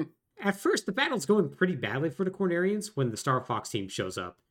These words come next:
Uh, so the team now consists of Fox, Falco, Slippy, who's now part of the main, like, flight team again, and Crystal. Uh, Peppy's still there as an advisory role, and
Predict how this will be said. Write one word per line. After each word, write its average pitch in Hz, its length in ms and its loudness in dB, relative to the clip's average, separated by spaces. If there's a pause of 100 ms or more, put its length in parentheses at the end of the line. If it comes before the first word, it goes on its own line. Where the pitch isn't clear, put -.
(140)
Uh, 117 260 -2
so - 220 4
the 175 100 2
team 302 260 4
now 226 160 6
consists - 400 -4
of - 160 -4
Fox, - 480 -4 (280)
Falco, 113 460 -2 (180)
Slippy, 202 380 2
who's 131 200 2
now 123 340 0 (260)
part 143 280 -8
of 113 140 -4
the 117 120 -4
main, 101 360 -4
like, 92 200 -8 (320)
flight 104 220 -4
team 98 260 -4
again, 98 320 -4 (440)
and 180 200 4
Crystal. - 420 -4 (320)
Uh, 131 100 2
Peppy's 175 260 2
still 233 180 2
there 190 180 8
as 170 120 2
an 151 80 0
advisory 110 540 0
role, 92 340 -6 (140)
and 98 340 -8